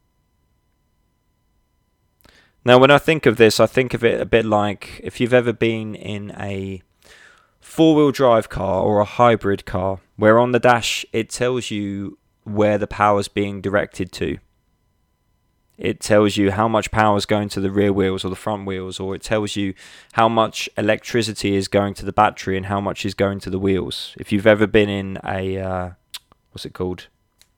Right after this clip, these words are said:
What's the Toyota hybrid? Hi-, not Hilux, that's a fucking pickup truck. Jesus, I should know this. A Prius. That's it. If you've ever been a Toyota Prius, then this got this dial on the dash, or it's got this gauge on the dash.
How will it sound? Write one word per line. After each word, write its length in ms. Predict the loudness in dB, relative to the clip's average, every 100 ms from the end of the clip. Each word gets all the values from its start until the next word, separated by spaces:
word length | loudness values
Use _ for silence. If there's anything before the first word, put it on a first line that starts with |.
| _ _ _
What's 160 | -10 -2
the 120 | -2
Toyota 520 | 0 -2 -2 -2 -6
hybrid? 460 | -8 -10 -8 -10 -12 _ _ _ _
Hi-, 120 | -20 _ _ _ _
not 220 | -8 -8
Hilux, 420 | -2 -2 -2 -6 -8
that's 160 | -10
a 60 | -8
fucking 240 | -8 -8
pickup 280 | -8 -6 -6
truck. 300 | -8 -10 -12 _ _ _ _ _ _
Jesus, 360 | 0 0 0 -6
I 80 | -6
should 160 | -4
know 140 | -2 0
this. 160 | -2 -6
A 60 |
Prius. 640 | -8 0 2 2 0 -8 -12 _ _ _ -6
That's 220 | -4 -2
it. 140 | -6
If 100 | -4
you've 140 | -2 2
ever 220 | 4 2
been 200 | 0 -4
a 100 | -4
Toyota 500 | -4 -2 -2 -2 -6
Prius, 480 | -6 -4 -4 -6 -14 -18 -20 -20 -20 _
then 400 | -2 0 -4 -10 -6
this 260 | -4 -4
got 220 | 0 2
this 120 | 2 2
dial 300 | 4 4 2
on 120 | -2
the 60 |
dash, 380 | -2 -2 -2 -14 _ _
or 80 | -6
it's 60 | -2
got 100 | -2
this 120 | 0
gauge 400 | 2 2 0 -4
on 100 | -12
the 60 | -12
dash. 380 | -12 -14 -18